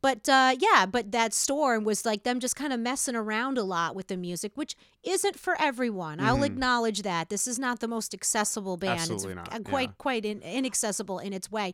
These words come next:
Speaker 2: If you
Speaker 1: But
Speaker 2: listen to the recorded stuff, a song here or there, sure, you
Speaker 1: Yeah.
Speaker 2: definitely throw those on. But as a whole, yeah, no.
Speaker 1: But I didn't mind the lack of, uh, of, of accessibility because I saw a lot of, like I said, energy and experimentation.
Speaker 2: Mm-hmm.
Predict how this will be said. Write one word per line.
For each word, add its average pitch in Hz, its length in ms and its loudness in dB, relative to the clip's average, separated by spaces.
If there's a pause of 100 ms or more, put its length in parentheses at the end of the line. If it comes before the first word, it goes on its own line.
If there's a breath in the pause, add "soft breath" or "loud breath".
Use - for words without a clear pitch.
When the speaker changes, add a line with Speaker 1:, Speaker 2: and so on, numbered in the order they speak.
Speaker 2:
If 170 160 2
you 175 80 2
Speaker 1:
But 170 60 4
Speaker 2:
listen 180 240 6
to 175 60 4
the 156 100 6
recorded 135 440 2
stuff, - 280 0
a 123 80 -2
song 127 360 2
here 123 240 0
or 117 40 0
there, 110 380 0 (140)
sure, 101 420 0
you 98 100 -4
Speaker 1:
Yeah. 170 140 0
Speaker 2:
definitely 101 260 -2
throw 98 220 -6
those 92 200 -8
on. 90 240 -8
But 98 140 -6
as 110 220 0
a 110 60 -4
whole, 92 460 -4
yeah, 92 220 -10 (180)
no. 95 320 -8
Speaker 1:
But 285 120 4
I 339 160 4
didn't 403 220 2
mind 277 320 2
the 240 60 0
lack 214 300 0
of, 208 140 -4
uh, 196 320 -4
of, 190 280 -2
of 196 120 -8
accessibility 202 760 -2
because 240 280 -2
I 247 80 4
saw 294 300 2
a 277 40 0
lot 247 220 4
of, 220 100 -4
like 220 160 -4
I 208 60 0
said, 196 300 -2
energy 247 560 -4
and 214 160 -6
experimentation. 220 1400 -4
Speaker 2:
Mm-hmm. 101 140 -4